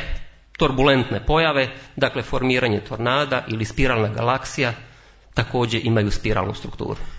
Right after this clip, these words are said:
Slika Jakoba Ton-, Tintoreta Raj nam upravo struktu-,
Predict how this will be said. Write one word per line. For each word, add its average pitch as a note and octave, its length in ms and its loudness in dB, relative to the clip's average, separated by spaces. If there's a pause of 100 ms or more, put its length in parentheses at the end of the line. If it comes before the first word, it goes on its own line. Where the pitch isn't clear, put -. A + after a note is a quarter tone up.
(1500)
Slika F#3+ 320 4
Jakoba C#3 400 2
Ton-, B2+ 200 0 (120)
Tintoreta C3 580 2
Raj D3 260 4 (280)
nam B2 240 4
upravo B2+ 360 4
struktu-, B2+ 520 -2